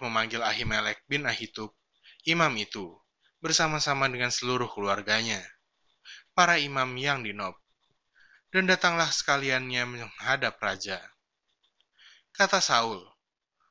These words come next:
"Cobalah dengar, ya anak Ahitub." Jawabnya, "Ya, tuanku."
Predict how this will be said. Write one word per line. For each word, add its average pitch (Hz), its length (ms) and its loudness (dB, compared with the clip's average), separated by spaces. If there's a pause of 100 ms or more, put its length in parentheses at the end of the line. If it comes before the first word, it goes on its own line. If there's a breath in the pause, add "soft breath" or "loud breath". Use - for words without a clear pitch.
(180)
"Cobalah 175 400 0
dengar, 117 440 -2
ya 127 280 2
anak 110 160 -6
Ahitub." 113 520 -6 (1080)
Jawabnya, 131 720 -2 (1000)
"Ya, 165 280 2
tuanku." 101 600 -6